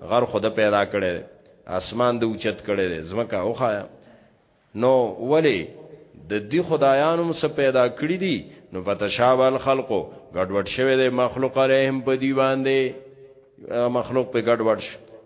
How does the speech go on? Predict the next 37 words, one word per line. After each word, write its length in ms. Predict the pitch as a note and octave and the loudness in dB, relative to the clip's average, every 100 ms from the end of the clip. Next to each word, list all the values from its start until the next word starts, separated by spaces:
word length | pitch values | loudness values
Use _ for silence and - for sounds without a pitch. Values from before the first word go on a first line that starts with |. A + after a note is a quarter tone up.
| _ - | _ -14
چې 60 | G#2 | -4
کوم 160 | B2+ B2 | -2 0
د 40 | |
الله 420 | A2 G#2+ A2 B2 | 0 0 2 2
مخلوق 480 | B2 A2+ - A2+ G#2 | 2 -2 -2 -6 -2
دی 60 | A2 | -2
او 80 | G2+ | 0
کوم 220 | G#2+ A2 | -2 -2
د 100 | G2+ | 0
بابا 440 | G2 G2 G2+ G2 | 2 2 4 2
دی، 140 | F#2 D#2+ | 0 -2
دا 220 | B2 E3 | 0 0
څه 160 | D#3+ | 0
دی؟ 260 | D3+ G#2+ F2+ | -2 -2 -2
نه 140 | G#2+ | 0
ده. 280 | D3+ A#2+ D#2 C#2+ - | 2 2 0 -8 -2
قل 340 | B2+ C3 F#2 C2+ F2 | 0 0 -2 -8 -4
ورته، 680 | G2 F#2 E2+ F2+ A2+ C3 - - - - | -2 -2 -2 -2 0 -2 -8 -20 -20 -4
الله، 680 | C#3 D#3+ D3+ B2+ G2 F#2+ D#2+ - - - | -2 2 4 4 4 0 -2 -8 -16 -4
الله 440 | F#2+ G#2+ B2 C3 | -2 2 4 4
خالق 360 | A2+ A#2+ B2 A#2 A2 A#2+ | 4 2 0 -2 -6 -6
کل 260 | C3 C3 | -4 -2
شی، 260 | B2+ G#2+ E2+ - - - | -2 0 -2 -4 -18 -10
خالق 420 | F2 G2+ A#2+ B2+ | -2 2 2 2
دار 200 | B2+ B2 | 2 4
یو 180 | A#2+ A#2 | 2 0
شی 180 | A#2 C3 | -2 0
دی، 80 | C3 | 2
هو 200 | C3+ C3 | 2 4
الواحد 460 | C3 C3 C3 A#2+ | 4 4 2 0
القهار، 680 | G#2 F#2+ F#2+ E2+ F#2 F2+ D#2 - - - | -2 -2 -2 0 0 0 -2 -8 -20 -8
هغه 200 | F#2 A2+ | 0 2
الله 300 | A#2+ C3 C3 | 4 4 4
یک 300 | C3 B2+ C3 | 2 0 0
یو 160 | C3+ C3+ | 0 2
دی 100 | C3 | 0
زورور. 460 | A#2 G2+ F#2 E2+ | 0 2 2 0